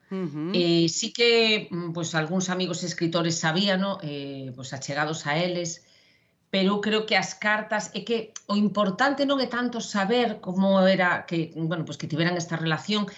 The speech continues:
Speaker 2: sino o ton das cartas, porque o ton
Speaker 1: Ujú.
Speaker 2: das cartas roza o erótico, eh, e ves a complicidade e o fascinante, non? De,
Speaker 1: Ujú.
Speaker 2: de ver, pois,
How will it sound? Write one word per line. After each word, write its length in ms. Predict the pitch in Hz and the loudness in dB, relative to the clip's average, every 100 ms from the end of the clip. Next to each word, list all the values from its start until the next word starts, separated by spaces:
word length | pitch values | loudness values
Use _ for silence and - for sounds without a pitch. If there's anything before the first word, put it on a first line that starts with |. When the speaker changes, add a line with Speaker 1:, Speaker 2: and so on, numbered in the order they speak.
| - - | -18 -10
Speaker 2:
sino 320 | - 196 196 | 0 2 4
o 160 | 180 165 | 2 2
ton 320 | 180 190 151 | 2 2 2
das 240 | 131 127 - | -4 -10 -8
cartas, 400 | 139 127 - 123 | -6 -6 -8 -14
porque 260 | - 185 | -6 -2
o 40 | 175 | 0
ton 120 | 185 | 0
Speaker 1:
Ujú. 60 | 185 | 0
Speaker 2:
das 80 | 196 | 0
cartas 460 | - 185 - 214 - 156 | 0 -2 -2 -4 -4 -4
roza 280 | 160 175 170 | -4 0 2
o 80 | 151 | 2
erótico, 840 | 151 202 202 180 170 190 196 202 - - - _ | 4 2 2 -4 -2 0 0 -2 -14 -20 -20 _
eh, 400 | 170 156 151 151 | 0 2 2 2
e 40 | 156 | 2
ves 160 | 180 202 | 2 0
a 120 | 190 | 0
complicidade 1300 | 190 165 170 160 160 147 185 196 180 180 180 180 - _ _ _ _ _ _ _ | 0 0 2 2 2 2 4 4 2 0 -2 -6 -12 _ _ _ _ _ _ _
e 120 | - 160 | -4 -2
o 80 | 156 | 2
fascinante, 800 | 175 - - 143 156 135 107 113 | 0 -2 -6 -2 -2 -4 -8 -10
non? 320 | 135 - - - | -6 -8 -10 -12
De, 400 | 131 139 120 120 | -6 -4 -4 -4
Speaker 1:
Ujú. 40 | 127 | -2
Speaker 2:
de 40 | |
ver, 200 | 135 147 117 - - - - | 2 2 2 -10 -20 -20 -8
pois, 240 | 135 120 | -4 -2